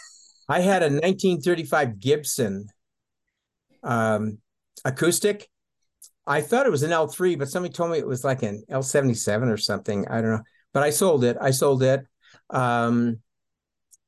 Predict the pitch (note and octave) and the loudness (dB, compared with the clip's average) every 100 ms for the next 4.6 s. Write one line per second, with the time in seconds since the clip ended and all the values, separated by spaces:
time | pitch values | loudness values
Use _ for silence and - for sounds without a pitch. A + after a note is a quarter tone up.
0 | - C3+ C#3+ C3+ D3+ D3+ C#3+ C#3 C3 B2+ | -8 -2 -2 -2 -2 0 2 2 4 2
1 | B2+ B2+ B2+ _ _ _ _ _ _ _ | 0 -4 -8 _ _ _ _ _ _ _
2 | _ _ D3 C#3 D#3+ D3+ D3+ F3 C#3+ D3+ | _ _ -2 0 0 2 0 0 0 -2
3 | - C#3+ C3+ C3+ C3 - - C#3 D3 D3 | -2 -4 0 0 0 -2 0 2 2 0
4 | C3 C3 C3 C#3 C3+ | -4 -6 -4 -8 -8